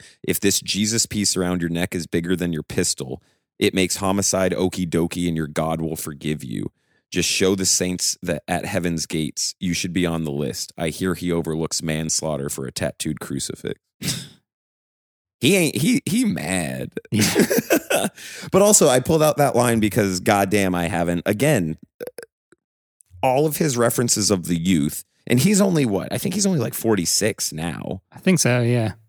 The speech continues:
Speaker 1: Uh, all of his references of the youth. So he's not terribly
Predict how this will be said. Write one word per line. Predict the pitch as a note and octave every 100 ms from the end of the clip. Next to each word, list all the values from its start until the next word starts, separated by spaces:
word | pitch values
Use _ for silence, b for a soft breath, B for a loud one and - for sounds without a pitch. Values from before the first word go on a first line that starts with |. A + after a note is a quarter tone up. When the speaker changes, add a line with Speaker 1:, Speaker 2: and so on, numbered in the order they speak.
| _ _ _ - A2+
Speaker 1:
Uh, | G2+
all | - A#2+
of | D3
his | D#3 B2+
references | B2+ - A2+ A2+ G#2
of | F2+
the | F2
youth. | E2+ G2 -
So | - -
he's | C#3 F#3
not | F#3+ F3
terribly | - - C3+ D3 A2+ F2+ E2